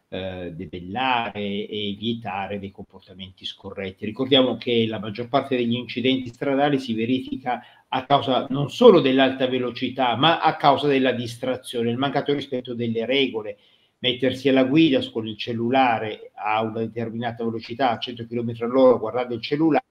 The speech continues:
vuol dire fare quattrocento metri in due secondi senza accorgersi di quello che succede,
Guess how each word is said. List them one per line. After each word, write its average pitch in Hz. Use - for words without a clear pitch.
vuol 143
dire 135
fare 131
quattrocento 143
metri 147
in 123
due 135
secondi 110
senza 160
accorgersi 120
di 131
quello 127
che 117
succede, 110